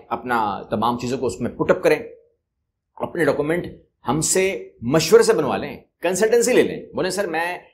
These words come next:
लीगल तरीके से यूरोप जाना चाहता हूँ और मुझे किसी शेंजन स्टेट में जाना है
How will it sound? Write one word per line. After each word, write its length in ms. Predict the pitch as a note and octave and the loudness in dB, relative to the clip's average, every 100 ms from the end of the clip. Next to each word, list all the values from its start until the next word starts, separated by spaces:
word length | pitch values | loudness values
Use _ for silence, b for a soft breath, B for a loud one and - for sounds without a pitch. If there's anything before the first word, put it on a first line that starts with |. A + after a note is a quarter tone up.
| _ | _
लीगल 380 | A2 D3+ F#3+ G3 | 2 6 6 4
तरीके 260 | C#3+ A#2+ B2 | 2 -2 -4
से 460 | A#2+ A2+ A#2 - _ _ G#2 | -2 -2 -2 -6 _ _ -8
यूरोप 300 | G#2+ E3 C#3+ | 4 6 6
जाना 160 | A2+ | 2
चाहता 260 | G2+ F2+ E2 | -2 -6 -8
हूँ 140 | - _ _ _ _ | -16 _ _ _ _
और 120 | C3+ | -4
मुझे 520 | C#3+ D3+ F3 D#3+ - - | -4 -2 -2 -2 -6 -6
किसी 180 | D#3+ F3+ | -2 0
शेंजन 400 | - E3+ F#3+ G3 | 0 0 2 2
स्टेट 220 | D3+ D3 | 2 2
में 80 | A#2+ | 0
जाना 200 | F#2 E2 | -4 -8
है 140 | D2 | -14